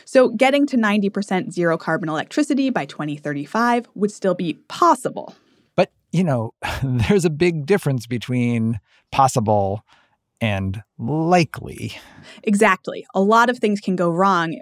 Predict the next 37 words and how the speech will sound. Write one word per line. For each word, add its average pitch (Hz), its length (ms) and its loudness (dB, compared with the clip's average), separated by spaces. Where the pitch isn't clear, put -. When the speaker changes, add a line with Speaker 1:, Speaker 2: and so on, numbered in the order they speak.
Speaker 1:
if 185 140 -8
we're 185 60 2
trying 156 380 -4
to - 100 -10
move 151 220 -6
that 135 220 -6
fast. - 500 -2
And 262 160 2
so 320 260 2
I 339 40 0
was 349 160 2
interested 508 380 2
in 330 60 4
this 269 180 2
report 240 380 2
that 208 120 2
just 302 220 0
came 254 200 2
out 185 300 4
recently. - 640 -4
It's 202 160 0
called 220 280 2
the 208 80 2
Net 220 280 4
Zero 185 300 2
America 160 520 -2
Report. 147 560 -4
It - 120 -20
came 175 200 2
out 156 180 2
in 170 80 -2
December 151 600 -2
from 160 220 -2
researchers 156 520 0
at - 120 -4
Princeton 156 400 -2
University. 143 680 -2